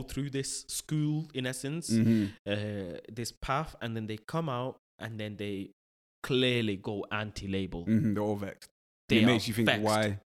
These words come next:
Speaker 1: Most, like, perfect example is Chip. He came, he, he,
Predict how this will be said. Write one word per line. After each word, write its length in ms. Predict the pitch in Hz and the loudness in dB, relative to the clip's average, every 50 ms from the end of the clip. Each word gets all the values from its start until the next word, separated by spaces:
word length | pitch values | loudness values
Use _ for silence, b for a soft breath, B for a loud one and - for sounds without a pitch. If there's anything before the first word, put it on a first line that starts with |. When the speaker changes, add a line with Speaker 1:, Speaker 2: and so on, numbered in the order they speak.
| _ _ _ 147 | _ _ _ -2
Speaker 1:
Most, 880 | 160 165 165 165 170 180 190 196 202 190 208 220 226 220 214 - - - _ - - _ | 0 2 4 4 6 6 6 4 4 6 6 6 6 4 2 -4 -10 -16 _ -20 -14 _
like, 420 | 170 151 143 131 127 113 - - - - _ _ _ _ _ - | -6 -2 -2 0 -2 -2 -4 -10 -16 -20 _ _ _ _ _ 2
perfect 360 | 202 214 208 - 208 - - | 4 4 4 2 0 0 0
example 380 | 135 123 - 127 120 - 123 | -4 -2 -2 -2 0 0 -2
is 80 | 110 107 - - | -4 -4 -6 -6
Chip. 180 | - 139 - - | -4 -4 -4 -6
He 60 | - - | -12 -8
came, 220 | - 156 156 147 | -4 -2 -2 -2
he, 180 | - 127 123 113 | -2 -6 -6 -6
he, 140 | - 120 | -8 -10